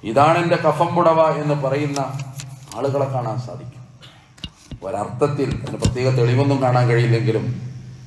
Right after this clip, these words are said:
ഒരർത്ഥത്തിൽ അതൊരു, ഒരു ധൈര്യമാണ് അയാളുടെ.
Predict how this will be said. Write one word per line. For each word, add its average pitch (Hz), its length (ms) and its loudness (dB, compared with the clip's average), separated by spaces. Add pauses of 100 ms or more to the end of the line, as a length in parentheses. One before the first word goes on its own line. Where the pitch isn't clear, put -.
(500)
ഒരർത്ഥത്തിൽ 117 520 0
അതൊരു, 113 220 4
ഒരു 104 360 2
ധൈര്യമാണ് 123 600 4
അയാളുടെ. - 340 0